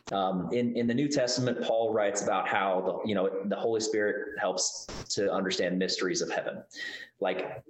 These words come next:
things that we can't understand on our own. When, when, uh,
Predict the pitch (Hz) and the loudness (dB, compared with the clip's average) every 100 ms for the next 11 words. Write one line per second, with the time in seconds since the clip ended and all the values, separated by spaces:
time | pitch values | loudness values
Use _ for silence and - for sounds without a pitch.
0 | - 196 208 165 160 - - 98 117 - | 0 2 2 2 2 0 -2 -2 0 2
1 | - 139 - 120 120 - 110 104 98 98 | 2 2 2 2 2 2 2 2 2 2
2 | 98 90 104 95 - - - - 101 101 | 2 2 2 2 0 -4 -4 -4 -2 0
3 | 110 120 120 120 117 117 117 117 110 104 | 2 2 2 2 2 2 4 2 4 4
4 | 98 90 | 2 0